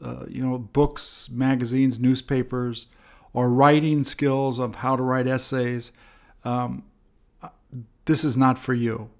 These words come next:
That's, those are more advanced skills. I have no idea how they're taught well. However, my specialty is with the absolute beginners.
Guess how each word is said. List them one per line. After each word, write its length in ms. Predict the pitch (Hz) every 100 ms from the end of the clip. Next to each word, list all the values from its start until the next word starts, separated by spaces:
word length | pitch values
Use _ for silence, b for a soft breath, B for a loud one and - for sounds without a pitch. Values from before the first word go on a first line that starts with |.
| -
That's, 260 | 143 135
those 320 | - 147 147 127
are 60 |
more 240 | 127 143 160
advanced 480 | 127 139 135 123
skills. 460 | - 143 131 127 127 B B -
I 120 | 131
have 120 | 123
no 300 | 131 143 147
idea 400 | 135 117 123 113
how 180 | 110 117
they're 220 | 117 117
taught 320 | - 120 113
well. 400 | 120 117 110 113 - _ b b b b b -
However, 600 | 156 175 165 165 156 -
my 260 | 143 160 214
specialty 920 | 202 - 156 135 135 131 127 123 123 - _ _ _ -
is 360 | 139 139 131
with 420 | 131 135 131 117 - _ _ _
the 260 | - 135 143 - -
absolute 640 | 160 160 - 143 139 135
beginners. 720 | - 120 131 120 113 107 -